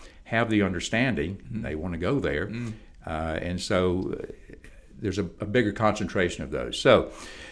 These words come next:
Speaker 1: um, if you're gonna teach, take some time to, uh, to understand actually what you know and how it applies.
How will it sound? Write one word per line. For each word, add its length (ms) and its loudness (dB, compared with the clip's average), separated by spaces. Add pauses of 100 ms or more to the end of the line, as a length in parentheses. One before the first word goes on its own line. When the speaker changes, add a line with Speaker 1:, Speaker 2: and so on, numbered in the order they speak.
(160)
Speaker 1:
um, 640 6
if 140 6
you're 100 8
gonna 260 8
teach, 600 2
take 220 2
some 200 2
time 580 2
to, 520 2
uh, 320 0 (920)
to 180 -2
understand 720 2
actually 280 2
what 300 4
you 60 0
know 560 2
and 200 -4
how 220 2
it 60 2
applies. 680 0